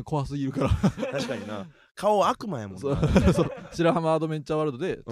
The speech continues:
Speaker 1: 時が買ってきたパンダさんのネクタイ渡されて、
Speaker 2: うん。
Speaker 1: 「お前、これつけろ」っつって。
Speaker 2: <laughs> あ、そっからあのネクタイなんや。
Speaker 1: そう、あのネクタイにして、
Speaker 2: うん。
Speaker 1: で、スーツは俺自分で買いました。もうちょっと。
Speaker 2: え、あれ、オーダー？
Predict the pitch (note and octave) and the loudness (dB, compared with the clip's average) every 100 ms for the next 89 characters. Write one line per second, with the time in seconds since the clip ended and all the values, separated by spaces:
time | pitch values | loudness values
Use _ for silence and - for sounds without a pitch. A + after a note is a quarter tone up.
0 | A2 C#3 C#3+ C3 - A#2 - D#3 C#3+ A#2+ | -4 -4 -4 -6 -6 -8 -2 -2 -2 -6
1 | - G#2+ A2 C#3+ A2 A2+ G#2 C3 - A2 | -8 -10 -8 -8 -8 -8 -8 -8 -8 -6
2 | A2+ F#4 C3 A#2 A#2+ G#2 A#2+ C#3 C3+ - | -4 -4 -4 -6 -6 -6 -4 -2 -4 -6
3 | A#2 - - F3 F#3+ E3 E3 E3+ E3+ - | -10 -8 -4 0 2 2 2 0 -2 -6
4 | - - - - - - - F#3 A3 B3 | -10 -14 -12 -12 -12 -2 2 4 2 2
5 | B3+ D3+ C#3 B2+ - F#2+ E2 D3+ C#3 E3+ | 2 2 -4 -8 -10 -12 -4 -2 0 0
6 | E3+ C#3+ E3+ F3 - D4+ B3+ A#2 A#2+ G#3 | -2 -2 -2 -4 -4 -2 -2 -2 -4 -2
7 | D#4+ D#4 B3 C#4 E3+ C#3+ C#3 C3+ C3 C3 | -2 -4 0 4 4 2 -4 -6 -4 -6
8 | B2 - G2+ A2 - - F#2 _ _ F#3 | -6 -12 -14 -14 -14 -14 -16 _ _ -8
9 | - - G#3 E3+ F#3+ E3+ E3+ | -6 -2 -2 -2 -2 -4 -6